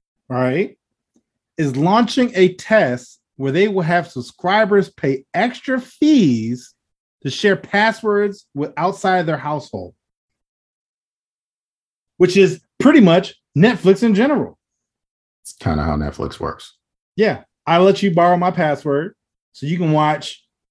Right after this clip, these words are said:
Speaker 1: I don't know, Tiger King. And you're, and, and you, I'm paying more now because I share my password with you.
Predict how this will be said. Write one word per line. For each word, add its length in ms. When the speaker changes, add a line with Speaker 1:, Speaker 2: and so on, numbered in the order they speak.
Speaker 1:
I 100
don't 140
know, 320
Tiger 340
King. 380
And 260
you're, 340
and, 160
and 460
you, 180
I'm 200
paying 240
more 220
now 360
because 240
I 60
share 240
my 80
password 420
with 160
you. 80